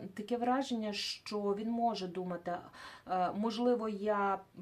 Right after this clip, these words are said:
пр-, е, чи правильно я зробив, чи неправильно, але так як йде вже імператор з підсвідомості, скоріше всього, він самостверджується.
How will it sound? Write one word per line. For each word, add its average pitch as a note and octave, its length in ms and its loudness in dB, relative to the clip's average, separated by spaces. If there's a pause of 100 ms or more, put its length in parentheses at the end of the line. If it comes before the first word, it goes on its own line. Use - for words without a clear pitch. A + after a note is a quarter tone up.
пр-, - 180 -2
е, - 340 0
чи - 100 -4
правильно C4+ 440 4
я B3 180 6
зробив, A3 380 -4
чи G#3+ 140 -4
неправильно, B3 720 2
але G3 180 0
так G#3 220 -4
як G#3+ 80 -6
йде G#3+ 240 -4
вже G3+ 180 -2
імператор G#3 760 -2
з F#3+ 540 -2
підсвідомості, G#3 880 -2
скоріше G#3+ 460 -6
всього, G#3+ 340 -4
він G3 160 0
самостверджується. C#3+ 1300 -6